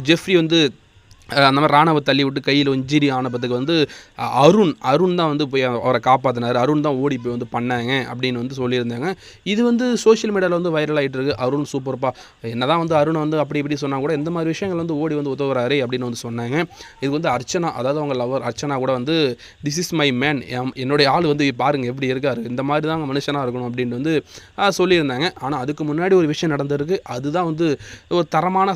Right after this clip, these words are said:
சம்பவம் அப்படின்னு வந்து சொல்லலாம். என்னன்னா, ராணுவம் மட்டும் தனியா இருக்காரு, பின்னாடி வந்து விஷால் பிடிச்சிட்டு இருக்காரு, அதுக்கு பக்கத்துல வந்து ஜெஃப்ரி ஒரு கை பிடிச்சிட்டு இருக்காரு, இன்னொரு கையை வந்து நம்ம அருண்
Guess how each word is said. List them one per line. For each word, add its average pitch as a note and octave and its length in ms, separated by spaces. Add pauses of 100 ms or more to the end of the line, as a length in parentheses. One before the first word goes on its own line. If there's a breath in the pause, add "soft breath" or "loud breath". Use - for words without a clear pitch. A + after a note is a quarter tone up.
சம்பவம் D3 360
அப்படின்னு C3 300
வந்து B2 140 (120)
சொல்லலாம். C3 400
என்னன்னா, E3 220 (1040 loud breath)
ராணுவம் F#3 380
மட்டும் E3+ 240
தனியா E3 280
இருக்காரு, C3+ 300 (140)
பின்னாடி E3 280
வந்து D3+ 140
விஷால் F3 340
பிடிச்சிட்டு C#3 320
இருக்காரு, B2 300 (140)
அதுக்கு E3+ 220
பக்கத்துல D#3 340
வந்து D#3 140 (100)
ஜெஃப்ரி C#3+ 320
ஒரு C#3+ 120
கை C#3+ 120
பிடிச்சிட்டு C3+ 380
இருக்காரு, B2 240 (400 loud breath)
இன்னொரு G#3+ 300
கையை D#3 240
வந்து D#3+ 180
நம்ம D3 200 (440)
அருண் F#3 220